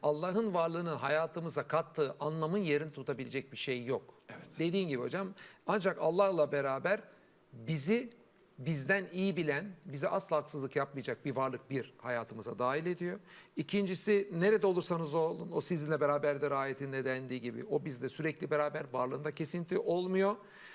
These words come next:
Speaker 1: Ve ölümle beraber, yani bizim ölümümüzle beraber, e, veyahut da, e, herhangi başka bir ölümüyle beraber Allah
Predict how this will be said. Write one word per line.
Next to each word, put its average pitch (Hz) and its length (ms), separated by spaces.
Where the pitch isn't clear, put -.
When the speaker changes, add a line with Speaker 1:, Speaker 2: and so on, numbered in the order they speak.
Speaker 1:
Ve 233 380
ölümle 214 560
beraber, 165 640
yani 160 240
bizim 180 240
ölümümüzle 156 680
beraber, 147 520
e, 160 260
veyahut 165 380
da, 190 220
e, 170 160
herhangi 175 380
başka 160 280
bir 160 60
ölümüyle 160 380
beraber 147 520
Allah 165 320